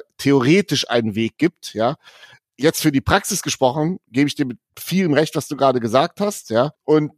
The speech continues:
in der praktischen Wirtschaftspolitik gibt es eben jetzt Dinge, die stehen eben so einer Verliererkompensationspolitik entgegen, ja. Und, äh, das ist aus meiner Sicht eben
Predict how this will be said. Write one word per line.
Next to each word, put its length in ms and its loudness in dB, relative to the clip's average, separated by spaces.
in 120 -4
der 80 4
praktischen 460 -4
Wirtschaftspolitik 640 -2
gibt 220 -10
es 100 -10
eben 220 -4
jetzt 260 -6
Dinge, 380 2
die 100 -6
stehen 360 0
eben 260 0
so 140 2
einer 240 2
Verliererkompensationspolitik 1800 -2
entgegen, 640 0
ja. 240 -4
Und, 320 0
äh, 180 4
das 160 -2
ist 460 -6
aus 160 -4
meiner 320 2
Sicht 340 -6
eben 440 0